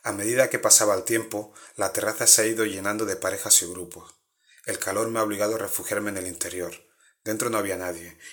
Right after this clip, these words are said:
incluso parecía un local perteneciente a otro negocio.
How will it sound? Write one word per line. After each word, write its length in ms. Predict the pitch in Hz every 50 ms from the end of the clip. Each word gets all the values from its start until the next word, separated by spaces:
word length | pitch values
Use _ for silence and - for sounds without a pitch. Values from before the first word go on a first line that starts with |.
| - -
incluso 340 | - 98 104 92 - 98 87
parecía 380 | 95 95 92 87 - 117 117 120
un 120 | 123 117
local 300 | 107 95 - 107 110 -
perteneciente 680 | 113 110 - - 92 95 92 - - 107 104 101 104
a 20 | 98
otro 180 | - - 98
negocio. 580 | 87 85 85 90 87 - - 85 85 85 -